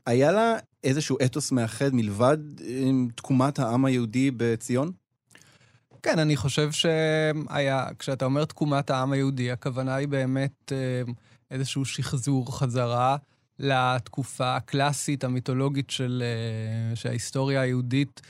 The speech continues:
Speaker 2: אה, ימי הב-, הריבונות, כשבעצם... המשמעות היא חזרה, אפשר לומר, לממלכת יהודה, כן, אה, גם בבית שני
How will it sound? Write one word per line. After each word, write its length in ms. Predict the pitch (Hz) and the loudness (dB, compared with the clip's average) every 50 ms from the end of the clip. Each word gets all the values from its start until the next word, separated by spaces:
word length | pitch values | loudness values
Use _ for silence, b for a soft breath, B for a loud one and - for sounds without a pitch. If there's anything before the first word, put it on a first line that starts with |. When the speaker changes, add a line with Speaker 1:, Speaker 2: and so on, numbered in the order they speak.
| b b b _ _ - | b b b _ _ -6
Speaker 2:
אה, 160 | 127 127 123 123 123 127 | -4 -2 -2 -2 -2 0
ימי 180 | 127 131 135 143 | 0 2 2 2
הב-, 160 | 143 143 131 - _ - | 2 0 -2 -8 _ -4
הריבונות, 840 | 139 131 131 135 135 123 135 127 127 127 127 143 185 - _ - - b b b b - - - | -2 0 2 0 2 2 4 4 4 4 4 2 2 0 _ -20 -20 b b b b -4 -4 -2
כשבעצם... 1500 | - - - - 143 131 127 127 123 123 123 120 120 123 120 110 - - 165 202 247 - - - 185 170 165 170 180 180 180 190 - _ _ _ _ _ _ _ _ _ - | -4 -4 0 2 2 2 4 2 2 2 0 0 -2 -2 -2 -4 -4 -2 0 -2 -2 -2 -2 0 0 2 2 2 0 -2 -4 -6 -8 _ _ _ _ _ _ _ _ _ -6
המשמעות 600 | 127 139 143 139 - - 147 135 131 151 180 - | -2 0 0 0 0 -2 -2 0 0 0 0 -2
היא 80 | - 156 | -2 -6
חזרה, 920 | - - 143 120 113 131 127 117 117 123 131 131 127 127 127 123 123 127 127 - - | -2 -2 -2 0 0 0 0 2 2 4 4 4 4 4 4 4 2 0 -2 -6 -14
אפשר 240 | - - - 135 123 | -12 -6 -2 0 0
לומר, 240 | 123 123 123 123 127 | 2 2 2 0 0
לממלכת 600 | 131 127 127 120 123 127 127 123 - 131 - - | 0 0 0 0 0 0 0 -2 -2 -6 -4 -2
יהודה, 400 | 127 120 127 139 165 160 131 110 101 95 - _ _ _ _ _ _ _ | -2 -2 0 2 2 2 2 0 -4 -6 -12 _ _ _ _ _ _ _
כן, 220 | - 135 131 127 123 120 - - - 139 | -4 -2 -2 0 0 -2 -4 -6 -6 -2
אה, 840 | 135 131 127 123 120 120 117 117 113 110 110 110 107 107 107 110 107 113 113 113 - 117 - _ - 131 | -2 0 0 0 0 0 -2 -2 -2 -4 -4 -4 -6 -6 -6 -6 -6 -6 -8 -10 -12 -14 -20 _ -10 -2
גם 220 | 131 143 151 156 | 0 2 2 2
בבית 400 | 139 143 127 139 135 131 135 127 | 2 2 2 2 2 2 0 -2
שני 500 | - - - 131 123 120 123 127 160 196 | -4 -2 -2 0 0 2 2 2 0 0